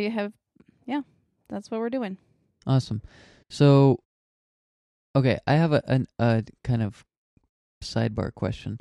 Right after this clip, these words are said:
Speaker 1: What?
Speaker 2: Do you have a color palette?
Speaker 1: Kind of, yeah. I think I do.
Speaker 2: Is, do you think most people have a subconscious color palette?
Speaker 1: I think,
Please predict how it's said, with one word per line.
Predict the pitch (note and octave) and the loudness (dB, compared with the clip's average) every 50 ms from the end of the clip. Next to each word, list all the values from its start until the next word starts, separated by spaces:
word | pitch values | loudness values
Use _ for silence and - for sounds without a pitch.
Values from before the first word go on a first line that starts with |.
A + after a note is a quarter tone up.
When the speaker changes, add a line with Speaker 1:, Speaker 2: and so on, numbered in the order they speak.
| _ _ _ | _ _ _
Speaker 1:
What? | G3 F#3+ F#3+ - - | -16 -14 -14 -6 -2
Speaker 2:
Do | C3 | 2
you | B2+ C#3+ D#3 | 4 4 4
have | D3+ C3+ B2+ B2+ C3 | 4 2 2 0 0
a | C#3+ C#3+ | -2 -4
color | - - - C#3 C#3+ D3 | -6 -6 -4 -4 -2 -2
palette? | C#3+ - - B2+ C3+ D3 F3 - - - - - - _ _ _ _ _ _ _ _ _ _ _ _ _ _ _ _ _ _ | -4 -4 -6 -6 -6 -6 -6 -8 -10 -14 -20 -20 -20 _ _ _ _ _ _ _ _ _ _ _ _ _ _ _ _ _ _
Speaker 1:
Kind | - F4+ G#4+ G#4+ F4 | -8 -8 -6 -6 -4
of, | B3+ A#3 A#3 A#3+ A3+ | -4 -4 -4 -6 -6
yeah. | A#3 B3 B3+ B3 A3+ G#3+ A3+ B3 | -4 -2 0 0 0 -2 -2 -6
I | - B3+ | -8 -8
think | C#4 - G4 - | -8 -8 -8 -6
I | F4+ C#4+ | -6 -6
do. | A3 A#3+ A#3+ G#3+ G3 G#3 - _ _ _ _ _ _ _ _ - - | -4 -2 -2 -4 -4 -6 -10 _ _ _ _ _ _ _ _ -6 0
Speaker 2:
Is, | - C#3 C3+ B2+ - - _ _ - B2+ - | 2 2 2 0 -2 -8 _ _ -18 -10 -2
do | - D3+ | 0 2
you | E3+ | 2
think | F3 - A3+ A3 - - | 2 0 -2 -4 -2 0
most | C#3+ D3 D#3 D3+ - | 2 2 2 0 -2
people | - - E3 - D#3 D#3 D#3+ D3 - - | -4 -8 -6 -2 -2 -2 -2 -2 -4 -4
have | C3 C#3 C3 C3+ C#3 C#3 C3+ - - - | -4 -2 -2 -2 -2 -2 -4 -8 -8 -4
a | - B2 B2 B2 A#2+ A#2+ - - _ _ _ _ _ _ _ _ - | -2 -2 0 0 0 -2 -4 -6 _ _ _ _ _ _ _ _ -16
subconscious | - - - C3+ C3+ C#3 C3+ - - - C#3+ C#3+ D3+ - - D#3 D3+ - | -14 -6 -2 0 0 0 0 -4 -4 -4 -4 -4 -4 -4 -4 -4 -6 -6
color | - - D#3 D3+ D#3 D3+ | -6 -4 -2 -2 -2 -2
palette? | - - D#3 D#3 B3+ | -2 -4 -2 2 2
Speaker 1:
I | C#4+ D4+ | 2 2
think, | - F4 F#4+ G#4+ - - | 0 -2 -4 -6 -8 -14